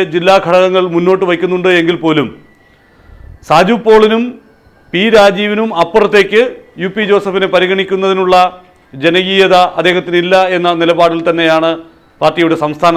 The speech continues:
നേതൃത്വം ഉള്ളത്. എന്തായാലും, ഇന്നസെന്റ് കാര്യങ്ങൾ തുറന്നു പറഞ്ഞ്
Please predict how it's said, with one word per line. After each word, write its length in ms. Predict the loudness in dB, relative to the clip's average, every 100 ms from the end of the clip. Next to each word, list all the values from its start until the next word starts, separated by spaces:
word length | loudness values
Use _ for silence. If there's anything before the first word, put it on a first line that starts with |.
| 0
നേതൃത്വം 380 | -2 -4 -6 -8 -12
ഉള്ളത്. 260 | -10 -10 -12 _ _ _ _ _
എന്തായാലും, 420 | 0 2 4 0 -4 -14 _ _ _ -6
ഇന്നസെന്റ് 460 | -2 0 0 2 0 0 -6 _ _ _ _ _ 0
കാര്യങ്ങൾ 380 | 4 4 2 0 0
തുറന്നു 260 | 0 2 2
പറഞ്ഞ് 260 | 2 0